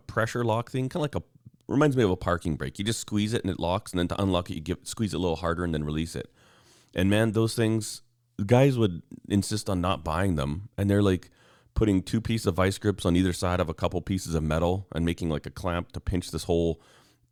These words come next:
And I went out there, and there's, like, seventeen bucks for these clamps 'cause they're, they're nothing fancy and nothing amazing. And I bought a whole bunch of 'em, and man, my job was so easy. "Oh, gonna pinch the line here." There you go. This thing's isolated. You crack it, bleed off a little coolant, put it back in, done, boom.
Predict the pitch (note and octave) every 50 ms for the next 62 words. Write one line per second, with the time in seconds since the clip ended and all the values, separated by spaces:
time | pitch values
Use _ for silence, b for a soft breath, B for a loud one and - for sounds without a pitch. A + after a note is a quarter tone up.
0 | _ - F#2+ F#2 F#2+ G2+ A#2+ C3+ D#3 D3 A#2 G#2+ G#2 F#2+ G2+ G2 G2 G2+ G2 F2+
1 | F#2+ F#2+ F#2+ - - B2 A#2+ B2 - A#2 A2 G2 F2 F2+ G2 G2 - - F#2+ F2+
2 | E2 - - - E2+ D2+ E2 F#2 - - - F2+ F2+ F2 E2+ D#2+ - - - F#2
3 | F#2 G2+ A2+ - - F#2+ - - F#2+ F2+ F#2+ G#2 - - D2+ D#2+ E2+ F#2+ - F#2
4 | E2 D#2+ E2+ F2+ G2 G#2+ F2 D#2+ D2+ D#2 - b b b b b b b b -
5 | F#2+ B2 C#3+ C3 B2 A#2 A#2+ A2 F#2 G2+ A#2 G#2+ F#2+ F#2+ G2 A#2+ - A#2+ F2 E2
6 | E2 E2+ E2 D#2+ F#2+ G#2+ A#2 A#2+ A#2 A#2+ A2 - _ _ _ _ - - A2 A#2
7 | B2+ A#2+ A#2 B2 B2+ B2+ A#2+ A2+ - - A#2+ G#2+ F2+ A2+ A#2 A2+ G#2+ F#2 D#2+ -
8 | C#3 C#3+ - - - G#2+ A2 G#2 F#2 - - B2+ A#2 - - A2+ A2+ A2+ A2+ A#2+
9 | A2+ - - - - - _ _ _ - - - - - - - - _ _ -
10 | G2 A2 A2+ G#2+ B2 A#2 F#2+ F2+ F2 - G#2+ G#2 F#2+ G2 G2 G2+ G#2 - A2 A2
11 | A2 G#2+ A2 G#2+ G2 E2+ D#2+ - G#2+ G#2 G2+ G2+ - G#2+ - - - G2+ G2+ G#2
12 | G2+ F#2+ G2+ - - F#2 F#2+ G2 F#2+ - - G#2 G2 G2+ G2+ G2 - B B B
13 | B B B - A2+ G#2 D#2+ G2+ G2+ G2+ - - G#2 G2+ G#2 F#2 G2+ F#2 F2+ F#2+
14 | F#2 F#2+ F#2+ F#2 F#2 F#2 F2+ F2